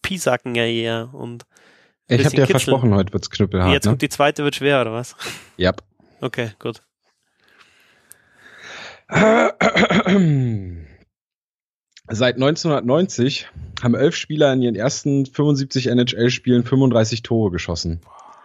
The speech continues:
Speaker 2: Austin Matthews, Alex Ovechkin und Sidney Crosby sind drei. Ich würde mir wünschen, wenn du mir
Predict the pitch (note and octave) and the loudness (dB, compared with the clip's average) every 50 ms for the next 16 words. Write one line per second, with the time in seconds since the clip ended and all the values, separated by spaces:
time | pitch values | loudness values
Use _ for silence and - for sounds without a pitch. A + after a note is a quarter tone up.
0 | _ _ _ _ _ _ _ _ _ - - A2+ C#3 D#3 - - D3+ C#3+ C#3 C3+ | _ _ _ _ _ _ _ _ _ -2 0 2 2 2 0 -2 0 2 2 2
1 | C#3+ - - C#3+ C#3 C3 - - - A#2+ C3+ C3 - B2+ A#2+ B2 B2+ B2 - - | 2 0 -2 -2 -2 -2 -2 -2 2 2 2 2 0 -2 2 2 2 0 0 0
2 | C3 A#2+ A2+ A2+ - - C3 - C3+ A#2+ - - B2+ B2 B2 - - A#2+ A#2 A2+ | 2 2 2 2 2 0 -4 -2 -2 -6 -2 0 0 0 0 -2 -2 -2 -2 -2
3 | G#2 G#2 G#2 G#2+ G2+ - G#2 F#2+ - F2 E2 D#2+ D2 - _ _ _ _ _ _ | 0 0 0 0 0 -2 -6 -4 -2 -2 -2 -2 -6 -10 _ _ _ _ _ _
4 | _ _ _ _ _ _ _ _ _ _ _ _ _ _ _ _ _ _ _ _ | _ _ _ _ _ _ _ _ _ _ _ _ _ _ _ _ _ _ _ _
5 | _ _ _ _ _ _ _ _ - C#3+ E3 E3 - - - - C#3+ C#3+ D#3 D3+ | _ _ _ _ _ _ _ _ 0 0 0 0 0 -12 -14 -10 -6 -4 0 2
6 | D3+ D3+ D3+ D3+ D3 D3 C#3+ C3+ C#3 C#3+ C#3+ C3+ - - C#3+ C#3 B2+ B2+ B2 B2 | 2 2 2 2 2 2 4 4 4 4 2 0 0 0 0 2 4 4 4 6
7 | B2 B2 B2 B2 B2 A#2+ A#2+ A#2+ A#2 A#2+ | 6 6 6 6 6 6 6 6 4 2